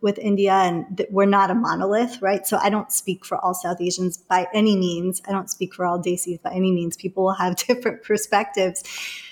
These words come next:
But my life experience was I grew up with Bengali and Assamese aunts and uncles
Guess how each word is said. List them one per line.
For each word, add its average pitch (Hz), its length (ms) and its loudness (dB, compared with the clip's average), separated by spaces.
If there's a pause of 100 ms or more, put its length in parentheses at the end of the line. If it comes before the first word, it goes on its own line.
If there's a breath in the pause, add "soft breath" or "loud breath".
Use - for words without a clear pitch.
(140 loud breath)
But 220 140 2
my 254 280 6
life 226 240 4
experience 180 840 0 (240)
was 214 300 4
I 226 80 2
grew 254 280 2
up - 120 0
with 202 140 0
Bengali 190 500 4
and 190 140 0
Assamese 180 760 0 (360 soft breath)
aunts 190 260 0
and 180 100 0
uncles 180 600 -2